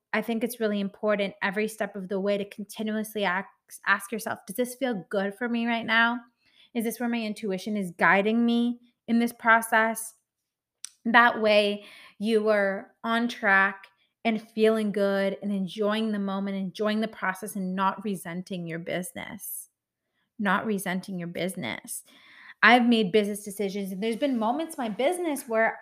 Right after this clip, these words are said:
I felt disconnected from it. And those moments would be when I was overwhelmed and had way too much on my plate that I put there. So simplicity is key. Simplicity builds consistency. A huge takeaway message from today.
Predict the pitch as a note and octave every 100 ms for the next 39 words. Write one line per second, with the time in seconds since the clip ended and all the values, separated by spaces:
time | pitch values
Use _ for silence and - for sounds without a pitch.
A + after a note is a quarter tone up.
0 | - A#3+ D4 D4 C#4+ C#4 A3 - F#3+ F#3
1 | G#3+ - - - - - - _ _ _
2 | _ - A#3+ A#3+ C4+ C#4+ A#3 A#3 A#3 A#3
3 | A3 F3+ G#3 A3 B3 G3+ F#3+ G3+ A3 G#3
4 | - G3+ F#3 F3+ F3+ F#3 F3+ F3+ _ F#3+
5 | G3+ F3+ F3+ F3+ - F#3+ F#3 F3+ F3+ F3
6 | _ - F3+ - _ _ _ _ F#3 F#3
7 | - - - - - - - _ _ -
8 | - - _ - A#3 G3+ F#3+ F#3 - -
9 | A3+ G#3 - A#3+ C4+ B3+ B3+ B3 B3 A3+
10 | A3 A3 A3 F#3+ F#3 G#3 G#3 G#3+ A3 F#3
11 | G3 F#3+ F#3+ - F#3+ F#3 F3 - F3 -
12 | A2+ - - _ _ - _ G#3 - -
13 | A#3+ A#3 A3+ G#3+ F#3+ F#3+ F#3+ F#3 F#3 E3+
14 | - F3 E3+ - F3 - F3 C3+